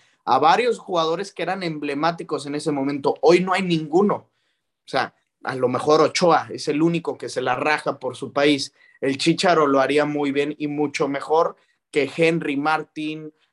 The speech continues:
o que Funes Mori, y aunque me caiga muy bien Santi Jiménez, no es el Chicharito. Y, y Raúl, creo que ha tenido un declive desde esa lesión que tuvo en pandemia con, con David Luiz.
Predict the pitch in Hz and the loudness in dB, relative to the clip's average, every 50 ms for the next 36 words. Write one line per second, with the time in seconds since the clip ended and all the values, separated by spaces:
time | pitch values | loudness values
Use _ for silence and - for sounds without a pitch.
0 | _ - - 139 143 139 - - 147 139 135 135 135 135 131 131 127 127 123 - | _ -4 -2 -2 -2 -2 0 0 2 2 4 2 2 0 0 0 -2 -2 -4 -2
1 | - 151 143 139 135 131 131 147 156 160 160 160 156 156 160 156 - - 143 147 | -2 -2 -2 -2 -2 -4 -4 -2 0 2 2 2 2 0 0 -4 -6 -6 -4 -2
2 | 143 139 139 135 - 147 135 139 139 - 170 165 160 156 156 156 151 147 147 139 | -2 -2 -2 -2 -2 -2 -2 -2 -2 0 0 0 2 0 0 -2 -2 -2 -2 -2
3 | 143 147 147 143 143 - 160 147 151 143 - 151 135 139 135 135 147 151 151 156 | -2 -4 -4 -6 -8 -6 -6 -6 -6 -6 -8 -10 -10 -10 -10 -10 -8 -6 -6 -6
4 | 160 160 - _ _ _ _ - 165 165 180 202 214 226 247 240 240 - 180 147 | -8 -8 -10 _ _ _ _ -4 0 2 4 6 6 6 6 4 4 0 -4 -4
5 | 135 - 143 139 - 139 127 123 127 123 - - 117 113 120 135 151 156 160 156 | -4 -6 -6 -6 -4 -4 -4 -4 -4 -6 -6 -4 -4 -2 0 2 2 4 4 4
6 | 156 143 143 143 139 147 170 190 214 220 220 _ _ _ _ _ _ _ _ _ | 4 4 4 4 4 6 6 6 4 2 0 _ _ _ _ _ _ _ _ _
7 | _ _ _ _ _ _ _ _ _ _ _ _ _ _ - - 113 - 147 156 | _ _ _ _ _ _ _ _ _ _ _ _ _ _ -20 -6 -2 0 2 2
8 | 156 - - - 208 185 180 180 190 202 175 160 - - 151 160 165 175 - - | 2 0 -2 0 0 2 2 2 2 2 2 0 0 2 2 4 4 4 4 2
9 | 160 147 135 151 151 151 - 190 175 160 135 - - 156 151 151 160 165 - 160 | 0 0 0 0 -2 -2 -2 -4 -6 -6 -6 -6 -6 -4 -4 -4 -4 -4 -6 -8
10 | 156 - 156 151 156 156 151 143 - 135 135 135 135 135 139 147 147 147 147 - | -8 -6 -4 -2 -2 -2 -4 -4 -6 -8 -6 -4 -4 -4 -4 -4 -6 -6 -6 -8
11 | 131 127 123 120 113 - - - 135 131 135 131 127 151 156 147 147 147 151 165 | -8 -8 -8 -10 -12 -4 -2 0 0 2 4 4 6 6 4 6 6 6 6 6
12 | - - - | 4 2 -2